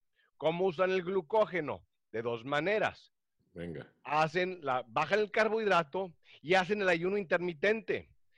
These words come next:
Speaker 1: Entonces
Speaker 2: Tres, tres maneras. Falta una.
Speaker 1: High intensity interval training.
Speaker 2: Attaboy. Entonces,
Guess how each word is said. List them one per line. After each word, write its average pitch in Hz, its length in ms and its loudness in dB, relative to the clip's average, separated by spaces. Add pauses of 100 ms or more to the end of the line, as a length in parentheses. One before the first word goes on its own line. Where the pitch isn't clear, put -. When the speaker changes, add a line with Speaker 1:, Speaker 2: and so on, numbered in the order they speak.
Speaker 1:
Entonces 147 420 6
Speaker 2:
Tres, 139 220 -10 (180)
tres 180 240 8
maneras. 156 420 6 (880)
Falta 131 280 0
una. 120 360 -2 (520)
Speaker 1:
High 151 240 0
intensity 165 460 -4
interval 151 340 -6
training. 147 380 -4 (360)
Speaker 2:
Attaboy. 110 720 4 (380)
Entonces, 127 760 2